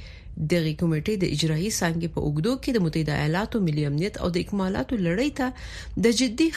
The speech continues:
خطرونو احتمال څرګند کو. ولسمشر بایدن وویل، «موږ د متحده ایالاتو لوی شرکتونو ته ضرورت لرو چې د متحده ایالاتو د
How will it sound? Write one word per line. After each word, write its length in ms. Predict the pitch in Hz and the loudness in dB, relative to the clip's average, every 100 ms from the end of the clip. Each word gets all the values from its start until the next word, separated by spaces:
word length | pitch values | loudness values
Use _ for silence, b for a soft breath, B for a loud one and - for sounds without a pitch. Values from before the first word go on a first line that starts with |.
| - | -4
خطرونو 480 | 180 202 220 233 - 185 | -4 -4 -2 -4 -2 -4
احتمال 340 | 156 185 175 143 - | 0 0 2 0 -2
څرګند 400 | 127 127 127 156 | -2 -2 -4 -6
کو. 140 | - - - B B - | -6 -10 -18 B B 0
ولسمشر 520 | 220 240 320 302 247 | 2 2 0 0 2
بایدن 280 | 190 185 214 | 2 2 0
وویل، 200 | 226 226 - B B 156 | 0 -2 -4 B B 0
«موږ 100 | 156 160 | 0 2
د 80 | |
متحده 380 | 156 151 160 151 | 0 0 0 0
ایالاتو 480 | - 151 185 220 233 233 B B B 190 | 0 0 -2 -2 -4 -4 B B B 2
لوی 180 | 302 311 | 2 2
شرکتونو 480 | - 190 185 180 196 190 | 0 0 -2 -2 -2 -2
ته 80 | 180 | -2
ضرورت 360 | 175 156 185 - | 0 0 -2 -2
لرو 180 | 170 175 | -2 -2
چې 160 | 185 156 | -2 -2
د 80 | 156 | -2
متحده 300 | 147 151 147 | -2 0 0
ایالاتو 320 | 147 175 | 0 -2
د 80 | 165 | -2